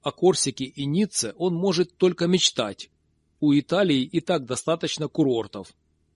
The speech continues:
Только после этого премьер-министр Италии раскрыл объятия Гитлеру, человеку, которого презирал – и сказал: «Итальянский фашизм обрёл, наконец, друга, и он пойдёт со своим другом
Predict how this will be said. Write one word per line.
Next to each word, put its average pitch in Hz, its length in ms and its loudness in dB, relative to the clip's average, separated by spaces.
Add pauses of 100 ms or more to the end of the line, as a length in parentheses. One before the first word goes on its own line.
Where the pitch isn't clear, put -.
(480)
Только 170 320 2
после 127 380 -2
этого 175 680 0
премьер-министр 139 1000 0
Италии 180 680 0 (140)
раскрыл 175 480 0
объятия 156 680 -2
Гитлеру, 120 640 -4 (220)
человеку, 131 580 0
которого 165 500 -2
презирал – 147 680 0 (240)
и 196 80 0
сказал: 110 600 -4 (540)
«Итальянский 123 680 -4
фашизм 190 680 0
обрёл, 147 380 2
наконец, 139 520 -4
друга, 117 560 4 (300)
и 113 80 -6
он 185 280 2
пойдёт 139 440 0
со 139 140 -6
своим 123 400 -2
другом 170 480 2